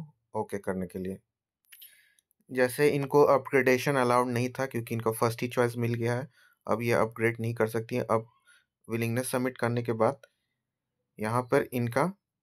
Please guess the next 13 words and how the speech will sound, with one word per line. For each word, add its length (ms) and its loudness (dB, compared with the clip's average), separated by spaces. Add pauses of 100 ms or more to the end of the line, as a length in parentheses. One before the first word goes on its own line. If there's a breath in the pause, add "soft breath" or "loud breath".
डाउनलोड 420 0
करूँगा 420 0
मैं 220 -2 (300)
अलॉटमेंट 460 -4
ऑर्डर। 220 0
ठीक 280 -6
है, 120 -6 (240)
इनका 160 -8
फर्स्ट 360 -2
चॉइस 300 2
ही 80 -6
यही 180 0
था। 280 -6